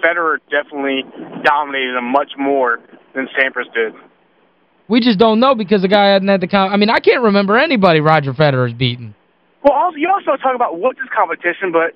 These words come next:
Speaker 1: I, I think that the Mickelsons and the Sergios and the Els and the things are pretty – would definitely dominate Nicklaus or Palmer, any of those guys.
Speaker 2: You think they would all be better?
Speaker 1: Definitely.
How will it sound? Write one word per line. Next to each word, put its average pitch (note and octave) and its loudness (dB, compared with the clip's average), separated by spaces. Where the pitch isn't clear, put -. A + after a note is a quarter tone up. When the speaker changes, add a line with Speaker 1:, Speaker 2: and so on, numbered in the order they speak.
Speaker 1:
I, F#3 -2
I C4+ -4
think D#4 -4
that F#3 -2
the - 0
Mickelsons G#3+ -4
and G3+ -2
the D3+ 0
Sergios G3+ -2
and E3 0
the D#3+ -2
Els F#3+ -2
and D#3+ -2
the - -12
things A3+ -2
are D#3+ 0
pretty – D#4 -4
would F#3+ 0
definitely C4 -4
dominate F3 -2
Nicklaus G3 -2
or A#3+ 2
Palmer, E3 -2
any F3+ -2
of - -
those G3 -12
guys. A#2 -6
Speaker 2:
You A#3+ 6
think A#3 4
they B3+ 6
would G#3+ 4
all E3 4
be C#3+ -2
better? B2 -2
Speaker 1:
Definitely. - 0